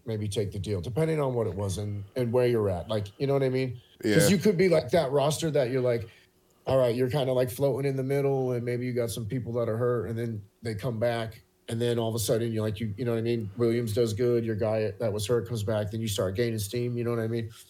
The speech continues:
Speaker 1: So I don't know, but also at the same time, I could see him coming back, having some, a couple good games, right? And then people selling high on him. So, all right, uh, the second one is from, uh, Dante, right?
Speaker 2: Yeah.
Speaker 1: And it's, uh, "I need a defense and a kicker to stream this week.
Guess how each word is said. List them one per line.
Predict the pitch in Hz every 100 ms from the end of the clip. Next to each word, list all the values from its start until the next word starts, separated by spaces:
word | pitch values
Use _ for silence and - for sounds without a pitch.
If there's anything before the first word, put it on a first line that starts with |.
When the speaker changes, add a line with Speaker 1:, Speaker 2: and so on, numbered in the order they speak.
| _ _ -
Speaker 1:
So | - 113
I |
don't | 135
know, | 98 98
but | 120
also | 131 147 151
at | 131
the |
same | 120 131 117
time, | 123 113
I | 117
could | 113
see | 131
him | 117
coming | 110 113 110
back, | 113 101
having | 107 104
some, | 98 107 101 - _ _ _ _ -
a | 101
couple | 120 117
good | 110 110
games, | 113 110 127 117
right? | 110 131 -
And | 107
then | 104 101 98 - _
people | - 104
selling | 95 98 92 92
high | 82 90
on | 80
him. | 69 -
So, | - - - - _ - - - - _ _ 123
all | 117
right, | 110
uh, | 98 107
the | 107
second | 107 143 127 123
one | 127
is | 113 113
from, | 101 117 107
uh, | 101
Dante, | 117 113 123 143 165 170 - _ _ _ _
right? | - 117 160 - - _ -
Speaker 2:
Yeah. | 98 110
Speaker 1:
And | 113
it's, | 107
uh, | 127 107 101 - _
"I | 120
need | 120 135
a | 120
defense | 127 143 151 143 139
and | 127
a | 117
kicker | - 135 117
to | 107
stream | 101 113 110
this | 101 98
week. | 98 85